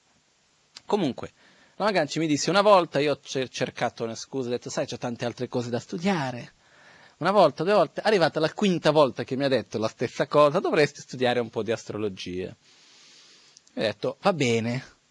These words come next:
però ho cercato di fare il furbo comunque. Ho detto, "Spiegami fino a che punto devo arrivare", perché è una cosa molto vaga. "Fino a quale livello devo arrivare?" E lui ha detto, "Devi arrivare al livello di prendere il calendario tibetano, quello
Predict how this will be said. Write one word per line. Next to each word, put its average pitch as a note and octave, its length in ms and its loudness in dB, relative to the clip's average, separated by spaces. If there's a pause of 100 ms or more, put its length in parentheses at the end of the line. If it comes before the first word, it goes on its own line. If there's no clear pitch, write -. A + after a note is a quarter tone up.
però - 140 -2
ho - 20 2
cercato C#3 460 0
di A#2 80 -4
fare B2 180 0
il G2 60 -4
furbo G#2+ 340 0
comunque. C3+ 600 -4 (480)
Ho - 60 -10
detto, C#3 360 -2
"Spiegami A3 500 2
fino G#3 280 -2
a F3+ 40 0
che F3 220 -2
punto C3 340 -6
devo A2+ 180 -6
arrivare", G#2 360 0
perché G#2 180 -14
è A#2 40 -8
una G#2+ 80 -8
cosa A#2+ 160 -8
molto A2+ 260 -8
vaga. G2+ 420 -4 (360)
"Fino - 240 -4
a - 60 -6
quale F#3+ 260 2
livello C#3 420 2
devo A#2 200 -2
arrivare?" A#2 440 -10
E G#3+ 60 -8
lui G#3 80 2
ha D3+ 40 4
detto, A2 180 0
"Devi F3+ 120 4
arrivare D#3+ 280 6
al D3+ 60 2
livello C3 320 2
di G2+ 220 -4 (460)
prendere B2 340 0
il A2 80 -8
calendario A#2+ 720 0 (640)
tibetano, A2+ 720 -4
quello G2 360 -8